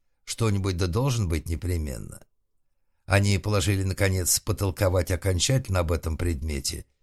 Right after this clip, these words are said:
и решить, по крайней мере, что и как им делать,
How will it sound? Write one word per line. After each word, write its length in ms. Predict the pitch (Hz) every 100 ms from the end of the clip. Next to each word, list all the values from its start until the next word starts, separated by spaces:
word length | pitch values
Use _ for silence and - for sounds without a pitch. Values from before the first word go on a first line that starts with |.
| _
и 100 | 95
решить, 340 | 101 95 156 156
по 140 | 117
крайней 340 | 104 117 123
мере, 380 | 95 104 92 82
что 240 | - - 104
и 100 | 87
как 240 | 101 -
им 220 | 98 101
делать, 360 | 117 113 71